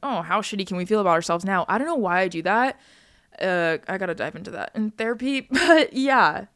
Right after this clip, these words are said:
I don't wanna feel like that anymore. I came to that realization. So we've gotten back on the wagon. I'm not doing another seventy-five hard. No, but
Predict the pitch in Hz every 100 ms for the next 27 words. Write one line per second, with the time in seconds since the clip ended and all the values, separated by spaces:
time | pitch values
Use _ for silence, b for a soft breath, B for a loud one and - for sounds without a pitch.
0 | _ 220 226 247 247 220 196 170 170 160
1 | 160 165 151 139 202 214 202 247 254 254
2 | 208 196 190 170 170 170 165 175 b b
3 | b b - 277 254 254 247 _ 214 214
4 | 208 208 196 202 226 233 233 240 240 202
5 | 170 175 170 175 185 - 185 185 220 220
6 | 196 190 196 180 170 180 185 - 165 175
7 | 175 170 165 160 - 160 165 180 220 B
8 | B B B B B B _ 180 165 170
9 | - _ 208 202 175 -